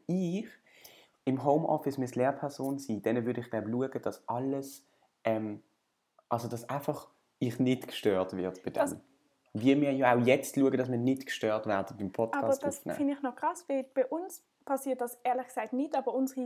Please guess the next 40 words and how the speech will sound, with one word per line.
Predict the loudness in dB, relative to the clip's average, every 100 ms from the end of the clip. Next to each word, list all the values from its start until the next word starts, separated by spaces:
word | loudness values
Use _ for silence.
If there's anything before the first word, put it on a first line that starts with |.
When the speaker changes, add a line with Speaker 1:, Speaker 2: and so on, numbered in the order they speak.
| -2
Speaker 2:
Le-, | -2
also | -2 -2
wir, | -2 -2 -8 -6
irgendwie, | 2 4 4
wir | 2 0
haben | -4
eine | -2
Lehrperson | 2 2 2 -4 -6 -6
von | -6
uns | -6 -8
gefragt, | -2 -2 -2
ob | -6
wir | -4
nicht | -4 -4
vielleicht | -2 -2 -4 _ -20 -20 _ _ _
immer | 4 4 4 2 0
sozusagen | 0 -4 -2 0
den | 0 0
Unterricht | 0 0 4 2 2 -2
live | -2 0 -2 -2
haben | 0 0 0
können. | -8 -10 -12 -14 -16 _ _ _
So, | -6 -2 -2 -4
statt | -8 -2 0 2
wie |
wir, | -2 -2
manchmal | -4 -4 -4 -6
Speaker 1:
Mhm. |
Speaker 2:
bekommen | -2 -2 -2
wir | -4 -6
auch | -4
Aufträge | -6 -4 -4 -2
und | -2
so, | 0
und | -2
dann | -2
hat | -4
er | -6
gemeint, | -6 -10 -8
nein, | -8 0 0